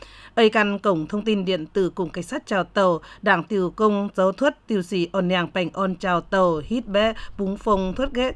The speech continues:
triều tình, Cục Cảnh sát chào tàu hạ pun thuất chào kế phát liên gia mảng bằng biển có tiểu trao giang dâm hoi hưng há diệm hừm, tháo lùa há diệm phấy.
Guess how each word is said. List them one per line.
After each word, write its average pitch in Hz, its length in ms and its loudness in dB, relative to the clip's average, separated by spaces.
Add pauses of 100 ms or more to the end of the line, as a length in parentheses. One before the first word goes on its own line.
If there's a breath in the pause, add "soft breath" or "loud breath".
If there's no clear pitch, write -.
(180)
triều 190 140 2
tình, 180 320 2 (260 loud breath)
Cục 214 120 -4
Cảnh 190 120 0
sát - 220 -6
chào 190 160 0
tàu 185 240 2
hạ 170 200 -4
pun 196 240 -4
thuất 302 220 -4
chào 180 240 0
kế 180 320 -2
phát 302 200 -6
liên 208 220 0
gia 180 200 2
mảng 165 320 -2
bằng 160 340 -2
biển 160 240 0
có - 120 -4
tiểu 214 300 -2
trao 269 300 -2
giang 180 300 2
dâm 190 220 -2
hoi 180 360 0
hưng 180 160 0
há 170 260 -2
diệm 160 220 -2
hừm, 175 340 -2 (320 loud breath)
tháo 214 160 6
lùa 214 260 4
há 180 320 0
diệm 170 160 -2
phấy. 180 400 2